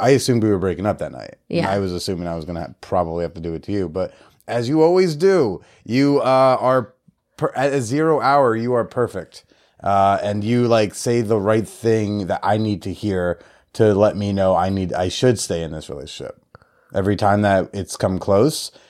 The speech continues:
Speaker 1: you say something that makes me go like, "Wow, that, that's not how this person or that person would have reacted." And that's, it's one of the things I love about you, because, like,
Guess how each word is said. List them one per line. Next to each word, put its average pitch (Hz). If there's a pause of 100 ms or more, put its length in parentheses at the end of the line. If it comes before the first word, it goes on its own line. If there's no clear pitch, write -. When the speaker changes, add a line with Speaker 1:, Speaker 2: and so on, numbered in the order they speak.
(120)
Speaker 1:
you 104
say 110
something 107
that 101
makes 101
me 98
go 98
like, 95
"Wow, 101
that, 92 (400)
that's 95
not 107
how 104
this 101
person 98
or 90
that 110
person 95
would 85
have 85
reacted." 90 (440)
And 104
that's, - (100)
it's 98
one 107
of 110
the 101
things 113
I 110
love 107
about 131
you, 67 (300)
because, 90
like, 95